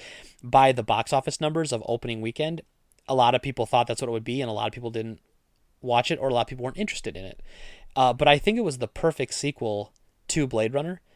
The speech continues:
It pushes the story forward, you know, thirty years or whatever it is, and it's really interesting.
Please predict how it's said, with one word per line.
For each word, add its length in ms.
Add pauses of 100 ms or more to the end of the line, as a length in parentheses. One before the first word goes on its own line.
(180)
It 180
pushes 360
the 80
story 260
forward, 360
you 60
know, 200
thirty 320
years 340
or 40
whatever 280
it 60
is, 320 (640)
and 360
it's 320
really 240
interesting. 440